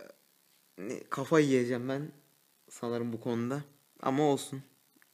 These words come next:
Konumuzu değiştirebildik. İşte arkadaşlar. Hala yumurtaları var. Ne yapacağız?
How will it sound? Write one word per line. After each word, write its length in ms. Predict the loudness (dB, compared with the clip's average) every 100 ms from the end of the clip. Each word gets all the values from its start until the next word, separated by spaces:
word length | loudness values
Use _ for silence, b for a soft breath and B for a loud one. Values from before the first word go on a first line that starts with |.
| _ _ -20 _
Konumuzu 480 | -8 -6 -6 -6 -2
değiştirebildik. 760 | -2 -2 -2 0 0 -2 -6 -20 _ _ _ _ b b b b b b b b -10
İşte 240 | -2 4
arkadaşlar. 720 | 4 4 -2 -2 0 -2 -2 -14 _ _ _ _ _ _ _ -16
Hala 380 | 4 8 10 10
yumurtaları 600 | 8 6 4 6 6 8
var. 300 | 6 4 -2 -4
Ne 140 | 2 2
yapacağız? 480 | 2 0 -2 -2